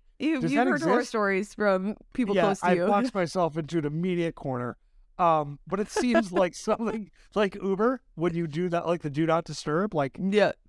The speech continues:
Speaker 2: I feel like a dick when I have that on, but if I have, like, an early flight, I'll be like, "Brother, please, just let me be."
Speaker 1: Brother.
Speaker 2: <laughs> You brother.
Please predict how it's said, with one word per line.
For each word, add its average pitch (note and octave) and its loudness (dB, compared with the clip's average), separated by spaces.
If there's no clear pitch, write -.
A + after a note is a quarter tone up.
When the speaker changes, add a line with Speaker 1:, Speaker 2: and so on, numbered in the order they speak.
Speaker 2:
I D#3 0
feel G3 -2
like F#3 -2
a C#3+ -2
dick D3+ -4
when E3 -4
I D#3 -2
have D#3 -2
that D#3+ 0
on, D#3+ 0
but D3+ -2
if C3 -4
I D#3 -2
have, D#3 -2
like, D3+ -4
an C#3 -2
early C#3+ 0
flight, B2+ 0
I'll C3 0
be C3 -2
like, A#2+ -2
"Brother, A#2 -2
please, A2 -4
just - -6
let C#3 -2
me C3+ -2
be." A#2+ -4
Speaker 1:
Brother. A3+ 0
Speaker 2:
<laughs> D#3 -12
You F3 -2
brother. D#3+ 0